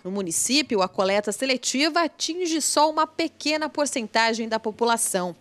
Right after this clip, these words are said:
Na casa da dona Santina, por exemplo, na zona norte de Araçatuba, a coleta passa somente duas vezes por mês.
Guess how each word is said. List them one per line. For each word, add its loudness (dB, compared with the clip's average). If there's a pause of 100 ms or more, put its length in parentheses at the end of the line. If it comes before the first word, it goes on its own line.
(180)
Na -4
casa 2
da 2
dona 0
Santina, 0
por 0
exemplo, 0
na 0
zona 0
norte 0
de -4
Araçatuba, -2
a -6
coleta 0
passa 0
somente -4
duas 2
vezes 0
por -2
mês. -2